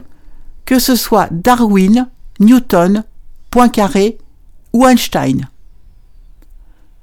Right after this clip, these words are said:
Cela peut être la musique, la politique,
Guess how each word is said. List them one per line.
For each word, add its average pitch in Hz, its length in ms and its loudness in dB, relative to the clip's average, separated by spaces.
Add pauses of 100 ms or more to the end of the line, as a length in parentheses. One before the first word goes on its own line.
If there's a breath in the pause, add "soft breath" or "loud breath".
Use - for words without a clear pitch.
(240)
Cela 269 340 0
peut 269 200 -2
être 240 300 0
la 165 140 0
musique, 214 580 0 (200)
la 147 140 -4
politique, - 800 -2